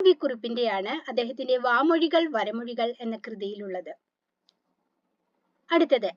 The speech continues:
ഏതാണ് എന്റെ ദേശം? പെറ്റുവളർന്ന ബർമയിലെ ബില്ലീൻ എന്ന ഗ്രാമമാണോ?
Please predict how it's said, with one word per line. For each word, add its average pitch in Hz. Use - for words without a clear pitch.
ഏതാണ് 415
എന്റെ 233
ദേശം? 262
പെറ്റുവളർന്ന 381
ബർമയിലെ 269
ബില്ലീൻ 247
എന്ന 320
ഗ്രാമമാണോ? 240